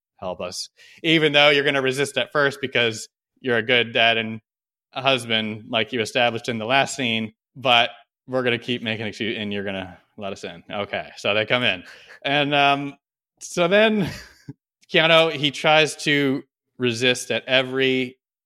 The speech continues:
moment. They're, they're obviously, they're making all these seductive advances, these sexual advances and stuff. They're asking him about his life,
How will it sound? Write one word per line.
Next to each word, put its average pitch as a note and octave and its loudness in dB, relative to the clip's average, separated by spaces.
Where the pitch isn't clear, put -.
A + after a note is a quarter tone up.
moment. A2 -2
They're, B2+ 0
they're A#2+ 0
obviously, A#2+ 0
they're A2 -2
making A2+ -2
all B2+ 4
these A#2+ -2
seductive G#2+ -6
advances, F#2+ -8
these F2 -18
sexual F#2 -14
advances F2+ -14
and F2 -20
stuff. F#2 -10
They're F#2+ -10
asking A#2+ -2
him A2 -8
about G2+ -4
his F2+ -12
life, B2+ 2